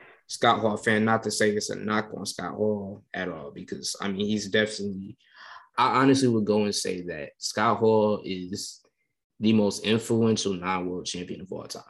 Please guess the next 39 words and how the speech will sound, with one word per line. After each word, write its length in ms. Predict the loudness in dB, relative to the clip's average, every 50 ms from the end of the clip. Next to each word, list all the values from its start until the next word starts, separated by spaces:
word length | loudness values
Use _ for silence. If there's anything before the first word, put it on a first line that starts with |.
| _ _ _ _ _ _ _ _ _ _ _ _ _ _ _ _ _ _ _ _ _ -2
I, 220 | 0 0 0 0 0
I 160 | 0 0 2
definitely 440 | 2 4 2 2 2 -2 -4 -8 -8
can 140 | -8 -8 -8
say 220 | -6 -6 -8 -8
that. 220 | -10 -12 -16 -20 -20 _ _ _ _ _ _ _ _ _ _ _ _ _
'Cause, 140 | 0 2 4
I 80 | 4
mean, 680 | 4 4 4 4 2 2 0 -2 -4 -6 -6 -8 -10 -12
he 300 | -18 -20 _ -20 -18 -12
was 140 | -8 -6 -6
a 40 | -4
part 220 | -2 0 0 0
of 60 | 0 -2
the 60 | -6
Clique, 300 | -4 0 2 2 2 2
he 100 | -2 -4
was 80 | -4
part 180 | -4 -6 -8 -6
of 60 | -6
N 120 | -6 -6 -6
W 340 | -8 -8 -8 -4 -2 0
O, 260 | 2 2 2 2 2 0
like, 300 | -2 -6 -10 -14 -16 -18 -20 -20 _ _ _ _ _ _ _ _ _ _ _ _ _ _ -2
he, 140 | -2 0 0
he 160 | 0 0 0
definitely 480 | 0 0 -2 -2 -2 -6 -8 -8 -8
was. 480 | -8 -10 -10 -12 -14 -16 -18 -18 -18 _ _ _ _ _ _ _ _ _ _ _ _ _ _ _ _ _ _ _ _
Um, 640 | -4 -4 -4 -4 -6 -8 -10 -14 -16 -16 -16 -18 -18 -20 _ _ _ _ _ _ _ _ _ 0
okay, 200 | 2 4 6 6
it 60 | 6
was 140 | 6 6 4
Monday 400 | 4 4 2 2 0 -4 -8 -10 -10
when 100 | -8 -8
he 160 | -8 -8 -8
passed. 480 | -8 -8 -8 -10 -10 -14 -14 -14 -14 -10
It 80 | -10
was 120 | -10 -10 -10
Monday. 240 | -10 -12 -14 -18